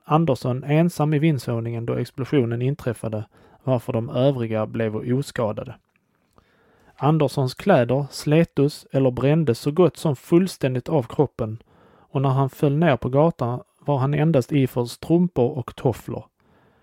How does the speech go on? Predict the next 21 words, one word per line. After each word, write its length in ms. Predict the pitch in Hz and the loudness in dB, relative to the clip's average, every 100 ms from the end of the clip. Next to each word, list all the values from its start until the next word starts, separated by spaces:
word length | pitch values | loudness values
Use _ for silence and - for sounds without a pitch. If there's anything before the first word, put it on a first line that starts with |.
| _ - | _ 2
Håret 360 | 156 127 123 | 4 4 0
var 80 | 127 | -2
fullständigt 840 | - 165 175 185 - 110 110 110 - | 2 4 4 2 -4 -4 -4 -6 -8
avbränt. 760 | - 120 107 110 110 - - _ _ _ _ _ _ _ _ _ _ _ | -4 -4 -2 -6 -8 -14 -20 _ _ _ _ _ _ _ _ _ _ _
Större 360 | - - 156 131 | -4 6 6 8
delen 340 | 160 151 135 | 6 6 4
av 120 | 131 127 | 0 0
pulveriseringsaktiebolagets 1500 | 143 131 131 - 139 113 117 139 123 - 123 123 123 117 120 | 0 2 0 2 0 0 -4 -8 -8 -6 -2 0 0 -2 -6
tak 320 | - 170 120 - | -2 0 0 0
hamnade 400 | 143 143 127 120 | 0 0 -2 -2
på 220 | 139 127 | -4 -4
tobaksmonopolets 1500 | - 180 127 113 - - _ 131 123 - 131 117 117 - - | 0 2 2 -2 -4 -16 _ -4 -4 0 0 0 -2 -8 -4
betydligt 600 | 135 - 202 139 120 - | -4 2 2 4 0 -2
högre 360 | 156 143 117 | 2 2 2
byggnad 460 | 110 127 139 123 107 | 0 0 0 -4 -4
på 80 | 147 | -4
andra 360 | 147 135 123 | -2 -2 -2
sidan 300 | 117 143 135 | -2 0 0
Kämpegatan, 880 | 120 131 143 - 113 107 101 104 104 _ - _ _ | -2 -2 -2 -4 -2 -2 -2 -10 -12 _ -20 _ _
medan 320 | 117 117 107 | -2 0 0
byggnadsrester, 880 | 110 139 147 117 - 117 104 - 131 | 0 0 0 -4 -2 -4 -4 -4 -4